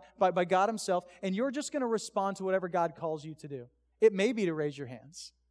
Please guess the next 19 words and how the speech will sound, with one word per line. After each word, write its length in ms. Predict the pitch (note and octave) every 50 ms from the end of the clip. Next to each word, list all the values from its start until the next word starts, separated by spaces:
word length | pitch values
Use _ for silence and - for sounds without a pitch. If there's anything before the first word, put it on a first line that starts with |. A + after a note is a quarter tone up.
| _ _ _ _ _ _ _ _ _ -
It 100 | F#3+ G3
may 140 | G3+ A3 B3+
be 120 | C4 C4+
to 80 | G#3 F3
dance. 500 | D3+ E3+ D#3+ C3+ B2 A#2 - - - -
I 40 | E3
mean, 120 | E3+ E3+ D3+
dance 340 | F#3+ G#3 B3 C4 A#3+ -
if 120 | C4+ - -
you 120 | B3 B3+
want 240 | A#3+ A3+ A#3+ A#3 -
to. 220 | - D#3+ C3 A#2+ A#2 -
You 100 | F3+ F3
can 140 | - D3+ C#3+
dance 320 | F3+ F3+ E3 D#3+ D#3+ -
if 80 | F3 E3+
you 120 | F3 F3+
want 180 | D#3 C#3+ C#3+ -
to. 160 | F3 E3+